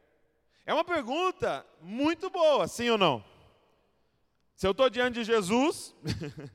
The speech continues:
vou perguntar pra ele. Então, só pra eu conferir aqui se o, o Douglas tá falando sério de domingo, Jesus. O que que eu preciso fazer <laughs> pra herdar a vida eterna? Aí, Jesus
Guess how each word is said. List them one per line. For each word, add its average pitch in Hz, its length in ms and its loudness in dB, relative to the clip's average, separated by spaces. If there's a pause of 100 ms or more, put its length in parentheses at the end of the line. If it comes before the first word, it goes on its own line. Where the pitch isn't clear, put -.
(440)
vou - 60 -20
perguntar 202 280 0
pra 277 180 0
ele. 233 480 0 (800)
Então, 147 100 -10
só 262 140 4
pra 349 100 0
eu 359 60 0
conferir 277 500 -2
aqui 240 220 -4
se 247 140 -10
o, 214 60 -2
o 165 360 -6
Douglas 202 380 0
tá 202 100 -2
falando 196 220 -2
sério 190 240 2
de 180 80 0
domingo, 175 360 0
Jesus. 123 460 -4
O - 60 -20 (280)
que 226 140 -4
que 302 80 -2
eu 302 40 6
preciso 285 200 -2
fazer 220 420 4 (680)
<laughs> - 840 -20
pra 185 180 2
herdar 180 280 2
a - 20 2
vida 170 220 -2
eterna? 135 380 -2 (640)
Aí, 247 380 -2 (1000)
Jesus 226 880 -4